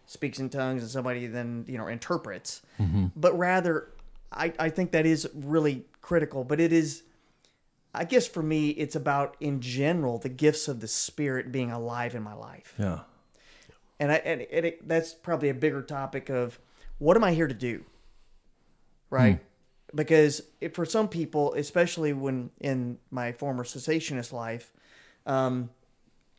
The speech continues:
Speaker 1: I was just to hang on until the rapture, right? Or until I died, right?
Speaker 2: Yeah.
Speaker 1: So I'm, I'm hanging, 'cause it's gonna get worse and worse and worse until, you know, whatever. And there's some truth to some of that, yes.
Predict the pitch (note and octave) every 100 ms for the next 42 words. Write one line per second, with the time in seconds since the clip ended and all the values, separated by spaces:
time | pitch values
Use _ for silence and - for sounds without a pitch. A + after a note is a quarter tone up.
0 | _ - - G3 B3+ E3+ C#3+ C#3 B2+ E3
1 | D3+ E3 E3+ C3 B2+ B2 - - C#3 D#3+
2 | C3 C#3 C#3 - - - _ _ _ C3+
3 | C3 C3+ - - - D3+ D3+ D3 D3 C#3
4 | D#3+ C3+ B2 B2 G2+ F2 - _ - B2+
5 | B2+ - - - - D3 C3+ - C3 D3
6 | G#3+ G#3 - - D#3 A#3 G3+ D#3 C3 B2+
7 | A2+ C#3+ D#3 E3 D3 D3+ D3 D#3 B2+ B2+
8 | A#2+ - - - C3+ C#3+ C3+ B2+ A#2 -
9 | B2+ A2 A#2 G#2+ - - - _ _ -
10 | D#3+ D#3+ - _ _ _ _ - F3+ C#4+
11 | - F#3+ C#4+ C4 - C#3 D3 B2 A2+ C#3+
12 | B3 E3+ A2 D#3 - -